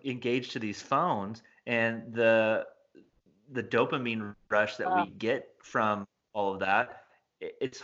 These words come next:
Speaker 1: it's hard to say no to that. It's hard to turn it out because we kinda get this fomo, like, "Well, if I take my time away from my social media for a day, what am I gonna miss out on? Who's gonna be contacting me that I can't respond right away?" I mean, that's like, that's what I go through.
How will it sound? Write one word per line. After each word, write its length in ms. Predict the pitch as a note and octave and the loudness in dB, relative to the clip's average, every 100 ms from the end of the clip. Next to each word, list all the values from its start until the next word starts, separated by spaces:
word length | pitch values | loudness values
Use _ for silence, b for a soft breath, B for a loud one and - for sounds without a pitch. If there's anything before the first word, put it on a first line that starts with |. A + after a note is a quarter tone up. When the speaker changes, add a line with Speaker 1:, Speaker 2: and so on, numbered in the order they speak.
| - | -8
Speaker 1:
it's 120 | - | -2
hard 260 | - C3+ B2 | 2 2 2
to 100 | A2 | 0
say 180 | C3+ B2+ | 2 2
no 120 | F3+ | 2
to 60 | |
that. 80 | G#2+ | 2
It's 100 | G#2 | 0
hard 140 | C#3 B2 | 0 -2
to 60 | |
turn 220 | - C3+ | 0 -2
it 80 | A#2 | 0
out 160 | C3 D3+ | 0 0
because 220 | B2+ A2+ | -2 -4
we 80 | A#2 | -2
kinda 180 | B2+ A#2 | -4 -4
get 140 | A2+ | -6
this 160 | G#2+ - | -8 -4
fomo, 380 | B2 D#3 G#2 | -2 0 0
like, 180 | G2+ A2 B B | 0 -2 B B
"Well, 120 | A2 | -4
if 60 | A#2+ | 0
I 80 | C3+ | 0
take 320 | C3+ A#2+ - _ _ _ | -2 -8 -10 _ _ _
my 100 | G#2 | -6
time 220 | G#2 A#2+ A2+ | -4 -2 -2
away 200 | G#2 A#2 | -2 -4
from 220 | A2 G2+ | -8 -14
my 260 | A2 G2 G2 - _ _ - | -6 -6 -6 -12 _ _ -12
social 320 | - B2+ A2+ | -4 -4 -2
media 260 | B2 G3+ A#2+ | -4 0 0
for 220 | - G2 | -2 -4
a 60 | F#2+ | 0
day, 200 | G#2 - - | 0 -2 -4
what 160 | B2 C#3+ | 0 2
am 80 | |
I 60 | C3+ | 2
gonna 200 | A#2+ A#2 - - | 0 -4 -8 -8
miss 220 | A2+ B2+ | -2 2
out 160 | E3 | 2
on? 80 | A2+ - - | 2 -2 -8
Who's 160 | F#3 F3+ | -6 -4
gonna 160 | F3+ | -4
be 80 | C#3 | -4
contacting 540 | C3 D#3 F#3 D3 B2+ A#2 | -2 -2 0 -2 -4 -4
me 100 | A2+ | -2
that 120 | G#2+ | 0
I 60 | A2+ | 0
can't 240 | - E3 | -2 -10
respond 360 | A#2+ - G3 E3 | -8 -4 -2 0
right 120 | G#2 | 0
away?" 240 | G#2 G#2 | -2 -4
I 40 | A#2+ | -4
mean, 120 | A#2 | 2
that's 240 | D3+ - | 2 2
like, 140 | G#3 - | -2 2
that's 200 | D#3+ G3+ | 2 4
what 80 | |
I 120 | - F4+ | 2 2
go 160 | B2+ | 0
through. 340 | A2+ A2 A2+ | -2 -2 -4